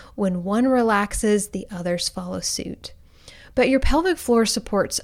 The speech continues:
other important areas of your body too. It's a big player in the support of your spine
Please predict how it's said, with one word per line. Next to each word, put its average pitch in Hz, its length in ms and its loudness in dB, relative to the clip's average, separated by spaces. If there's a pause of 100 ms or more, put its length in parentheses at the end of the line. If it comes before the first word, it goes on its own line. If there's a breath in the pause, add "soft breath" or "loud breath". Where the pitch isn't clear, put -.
other 247 320 8
important 180 540 -2
areas 180 320 -2
of 165 80 -10
your 170 120 -4
body 165 300 -6
too. - 400 -10 (400 loud breath)
It's - 220 -4
a 190 80 -4
big 254 500 2
player 190 360 0
in 175 160 -4
the 180 80 -4
support - 420 -4
of 175 140 -10
your 156 100 -8
spine 220 760 -2